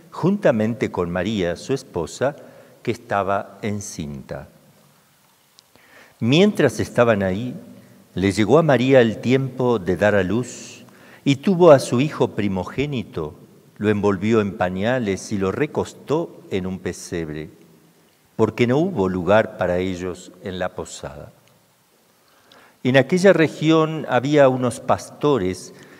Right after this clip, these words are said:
que pasaban la noche en el campo, vigilando por turnos sus rebaños. Un ángel del Señor se le pare-, apareció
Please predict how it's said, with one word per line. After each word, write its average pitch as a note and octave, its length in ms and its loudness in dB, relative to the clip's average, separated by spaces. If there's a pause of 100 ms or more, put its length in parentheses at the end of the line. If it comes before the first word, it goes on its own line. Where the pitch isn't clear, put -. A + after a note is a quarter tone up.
(160)
que A#2+ 100 2
pasaban D3+ 540 0
la A#2+ 80 2
noche A#2 400 -4
en G2+ 80 -4
el E2+ 200 -8
campo, D#2+ 600 -4 (320)
vigilando F#2+ 720 0
por E2 200 -4
turnos G#2+ 680 -6
sus - 300 -8
rebaños. E2 800 -4 (880)
Un B2+ 160 -2
ángel C3 420 0
del A#2+ 160 0
Señor G2+ 600 -2 (360)
se - 220 -2
le B2 100 4
pare-, B2 380 2
apareció A2+ 920 -2